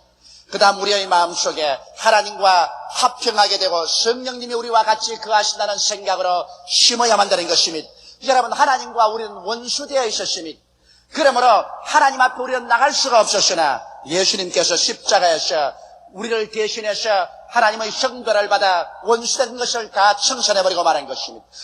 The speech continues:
이젠 예수 그리스도를 통해서 남녀, 노유, 빈부, 귀천할 것 없이 하나님 앞에 나가면 하나님과 화목을 얻고 하나님께서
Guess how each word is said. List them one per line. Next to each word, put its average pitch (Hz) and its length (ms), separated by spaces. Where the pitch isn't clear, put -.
이젠 240 300
예수 247 340
그리스도를 254 340
통해서 233 400
남녀, 262 520
노유, 233 460
빈부, 269 460
귀천할 254 520
것 220 120
없이 185 420
하나님 226 360
앞에 208 220
나가면 208 380
하나님과 208 580
화목을 233 420
얻고 233 240
하나님께서 233 1080